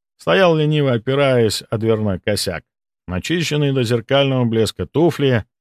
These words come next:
а на пальце сверкал массивный перстень с родовым гербом.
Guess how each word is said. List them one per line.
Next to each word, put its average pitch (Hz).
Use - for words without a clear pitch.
а 185
на 160
пальце 139
сверкал 117
массивный 110
перстень 101
с -
родовым 95
гербом. 90